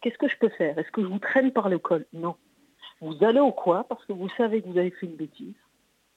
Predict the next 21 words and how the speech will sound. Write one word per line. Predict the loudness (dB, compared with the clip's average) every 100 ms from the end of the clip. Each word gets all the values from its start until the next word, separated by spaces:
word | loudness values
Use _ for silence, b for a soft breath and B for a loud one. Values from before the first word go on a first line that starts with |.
| _ B B -14
que | -8
comme | 4 4 4
ça, | 4 6
la | 6
bêtise | 4 -2 -8 0
sera | 2 2
réparée, | 0 0 -2 0 -2
que | 0
ça | -2
va | -2 -6
vous | -2
permettre | 0 0 -2 -4
de |
vous | -8 -6
poser | -6 -6 -4
deux | -4
secondes | -2 -4 -4
pour | -2 -2
arrêter | -2 -2 -4
vos | -4
bêtises | -8 _ -14